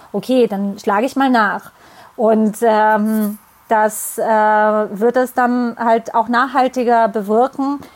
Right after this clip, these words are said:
dass viele Sachen, wie zum Beispiel das Wort Tachlis, ja so selbstverständlich ist. Oder, äh, Malochen,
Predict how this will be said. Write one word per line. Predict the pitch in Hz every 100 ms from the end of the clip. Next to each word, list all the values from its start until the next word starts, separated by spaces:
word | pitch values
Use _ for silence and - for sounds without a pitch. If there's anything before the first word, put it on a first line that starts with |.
| -
dass | - 220
viele | - 254 262
Sachen, | 247 226 233 240 214
wie | 240
zum | 233 233
Beispiel | 220 220 220 220 214
das | 214 208
Wort | 202 -
Tachlis, | 403 - 262 262 294 - _ _ -
ja | 247
so | 294
selbstverständlich | 427 415 - 349 330 330 262 202
ist. | 190 - - - _ -
Oder, | 240 233 254 240 240 233 - - -
äh, | 240 233 226 233
Malochen, | 226 254 277 311 269 220 202